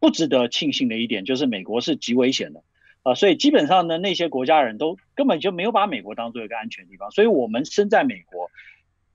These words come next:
我们需要小心的还是要小心。我觉得一般来说就要小心，那更不要说经济动荡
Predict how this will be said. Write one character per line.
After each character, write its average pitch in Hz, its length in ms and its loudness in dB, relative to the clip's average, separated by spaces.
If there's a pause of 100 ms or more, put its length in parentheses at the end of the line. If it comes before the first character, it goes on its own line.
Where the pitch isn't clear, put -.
(140)
我 127 120 2
们 160 140 0
需 - 100 0
要 202 120 6
小 90 180 -8
心 139 160 -10
的 127 80 -6
还 110 100 -12
是 117 60 -12
要 120 100 -4
小 76 220 -18
心。 98 260 -18 (600)
我 - 60 -8
觉 196 140 2
得 233 80 4
一 240 140 4
般 240 180 4
来 165 160 2
说 170 100 -6
就 180 120 0
要 151 80 2
小 95 180 -10
心， 131 140 -10
那 160 100 -6
更 180 240 -4
不 139 60 -8
要 151 160 -2
说 143 160 -8
经 165 200 -16
济 156 200 -12
动 139 200 -6
荡 127 220 -2